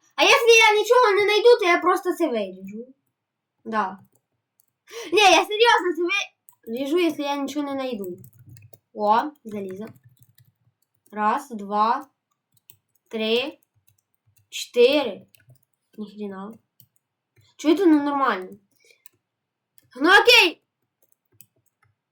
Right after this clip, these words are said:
Не, я, я не знаю, я виходити не буду, ну, блін, що це? Поясніть. Чо, а дальше щось буде?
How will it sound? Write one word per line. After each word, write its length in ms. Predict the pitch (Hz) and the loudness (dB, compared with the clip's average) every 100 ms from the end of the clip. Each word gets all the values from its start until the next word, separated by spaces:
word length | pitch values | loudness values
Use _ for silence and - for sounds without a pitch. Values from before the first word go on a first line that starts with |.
| _ _ _ _ 123 - _ _ _ _ _ _ _ - _ _ _ _ _ _ _ _ _ _ - 339 | _ _ _ _ -20 -20 _ _ _ _ _ _ _ -20 _ _ _ _ _ _ _ _ _ _ -20 0
Не, 100 | 302 | 6
я, 320 | 466 392 392 339 | 6 6 2 0
я 140 | 349 | -2
не 120 | 415 453 | 0 2
знаю, 240 | 480 392 | 2 2
я 60 | 330 | 0
виходити 560 | 415 480 480 466 403 | 2 6 6 6 2
не 20 | |
буду, 420 | 302 403 539 571 359 | 0 4 4 4 4
ну, 200 | 359 311 | 4 4
блін, 280 | 427 403 | 4 4
що 360 | 302 381 392 339 | 2 4 4 4
це? 140 | - 208 - - _ _ _ _ _ _ _ | -2 -20 -20 -20 _ _ _ _ _ _ _
Поясніть. 880 | 320 320 392 - 403 440 320 233 _ _ _ _ _ _ _ _ _ _ _ _ _ _ _ _ _ _ _ _ _ _ _ _ _ _ _ _ _ _ _ _ _ _ - _ _ _ _ | 4 4 4 0 4 6 6 0 _ _ _ _ _ _ _ _ _ _ _ _ _ _ _ _ _ _ _ _ _ _ _ _ _ _ _ _ _ _ _ _ _ _ -20 _ _ _ _
Чо, 120 | - 392 | -2 4
а 120 | 359 | 6
дальше 360 | 359 403 370 | 6 2 -2
щось 200 | 320 330 | -18 -16
буде? 460 | 247 302 370 311 | -10 -6 -6 -8